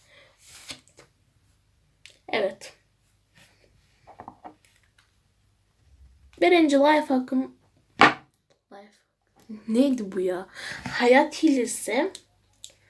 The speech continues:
buydu. <laughs> Yani evet. Buydu. Bu kurusun, yine size göstereceğim. Bakın şöyle aşağı tutacağım. Ne kadar parladığını görüyorsunuz. Şimdi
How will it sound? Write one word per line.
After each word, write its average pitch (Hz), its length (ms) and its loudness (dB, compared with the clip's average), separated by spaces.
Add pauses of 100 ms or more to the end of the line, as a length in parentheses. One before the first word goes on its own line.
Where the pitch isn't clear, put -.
(640)
buydu. 277 380 6 (440)
<laughs> 214 140 -8 (1160)
Yani 254 680 4 (760)
evet. 254 300 8 (840)
Buydu. 285 580 4 (1080)
Bu 359 220 6
kurusun, 392 440 8
yine 349 340 8
size 302 160 0
göstereceğim. 262 720 4 (100)
Bakın 247 280 -4
şöyle 269 260 2
aşağı 262 280 2
tutacağım. 294 460 -4 (540)
Ne 254 60 0
kadar 247 320 4
parladığını 220 480 -4
görüyorsunuz. 233 800 -6 (500)
Şimdi 349 580 6